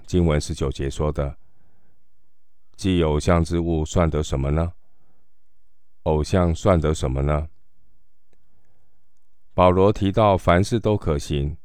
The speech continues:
但也必须考虑到在基督里是否有益处。二十三节，并不在于事情本身的好坏，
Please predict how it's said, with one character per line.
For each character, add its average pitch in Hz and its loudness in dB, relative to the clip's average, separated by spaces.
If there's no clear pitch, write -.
但 85 4
也 71 0
必 85 0
须 80 -2
考 69 -4
虑 71 -4
到 71 -2
在 85 6
基 90 0
督 90 2
里 71 -2
是 - -2
否 69 -4
有 65 -6
益 76 -2
处。 67 -6
二 82 -4
十 76 -6
三 73 0
节， 65 -8
并 135 6
不 101 2
在 107 4
于 80 4
事 101 -2
情 82 2
本 73 0
身 85 0
的 80 0
好 71 -4
坏， 73 -2